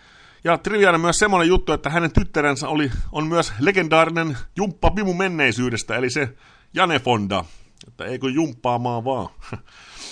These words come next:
Ja melko täydellisen western musiikin leffaan on säveltänyt legenda itse, eli Ennio Morricone.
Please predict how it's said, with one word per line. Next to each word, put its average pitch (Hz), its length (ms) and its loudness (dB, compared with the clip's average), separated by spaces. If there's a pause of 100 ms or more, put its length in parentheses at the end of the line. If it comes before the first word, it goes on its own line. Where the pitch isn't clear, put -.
(420)
Ja 165 340 0
melko 190 280 2
täydellisen 185 460 4
western 180 340 2
musiikin 165 360 0
leffaan 165 320 2
on 135 60 -4
säveltänyt 175 500 -4
legenda 151 380 0
itse, - 360 -10
eli 156 240 -4
Ennio 180 340 -4
Morricone. 131 560 0